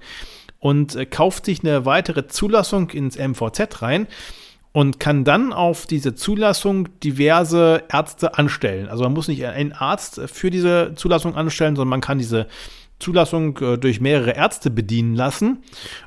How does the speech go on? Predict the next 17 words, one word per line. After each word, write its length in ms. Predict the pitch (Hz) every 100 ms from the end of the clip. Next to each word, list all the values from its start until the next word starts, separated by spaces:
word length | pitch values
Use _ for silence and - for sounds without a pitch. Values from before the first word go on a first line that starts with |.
| -
und 320 | 147 143 131
kann 220 | - 139
so 240 | 127 135 208
natürlich 580 | 208 185 - 180 180 -
mit 300 | 143 143 127
ein 140 | 117
paar 320 | 135 123 120
Zulassungen, 500 | - 226 233 202 185
die 60 | 151
man 160 | 139
bei 120 | 120 117
sich 300 | 139 - - -
im, 140 | 120 92 -
im 120 | 123
Laden 460 | 113 113 139 147 120
hat, 440 | 175 - - - -
ähm, 400 | 151 147 147 147